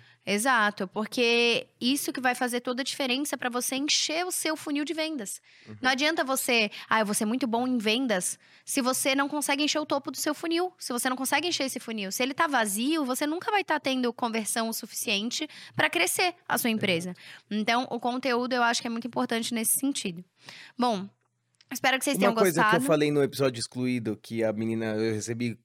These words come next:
Speaker 2: uns quatro elogios por
Speaker 1: Ah,
Speaker 2: isso.
Speaker 1: então continue.
Speaker 2: Uns quatro elogios só, e aí eu vou falar de novo só pra não perder esse conteúdo.
Speaker 1: Sim.
Speaker 2: É, não, que eu tava, no episódio que a gente excluiu, eu expliquei que o,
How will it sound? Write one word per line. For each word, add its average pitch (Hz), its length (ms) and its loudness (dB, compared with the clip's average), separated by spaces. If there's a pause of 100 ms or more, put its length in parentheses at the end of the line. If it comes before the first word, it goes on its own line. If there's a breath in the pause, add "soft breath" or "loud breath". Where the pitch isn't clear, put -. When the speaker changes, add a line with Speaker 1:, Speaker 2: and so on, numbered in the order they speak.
Speaker 2:
uns 117 160 -4
quatro 151 320 -2
elogios 113 520 -4
por 104 180 -6
Speaker 1:
Ah, 104 100 2
Speaker 2:
isso. - 140 -4
Speaker 1:
então 185 100 -6
continue. 247 400 -6 (360 soft breath)
Speaker 2:
Uns 165 60 -4
quatro - 240 2
elogios 165 460 2
só, 160 160 2
e 156 100 4
aí 151 60 6
eu 160 80 4
vou 147 80 0
falar 151 200 4
de 143 120 0
novo 147 180 0
só 170 100 0
pra 175 160 0
não 165 120 0
perder 143 300 0
esse 139 120 -4
conteúdo. 113 560 -4
Speaker 1:
Sim. 175 160 -12 (720)
Speaker 2:
É, 113 640 0
não, 180 240 2
que - 80 -2
eu 170 60 0
tava, 165 220 2 (180)
no 156 340 4
episódio 151 380 0
que 156 60 0
a 139 40 4
gente 131 120 -2
excluiu, 147 340 2
eu 139 80 4
expliquei 139 480 -4
que 139 260 -2
o, 131 540 0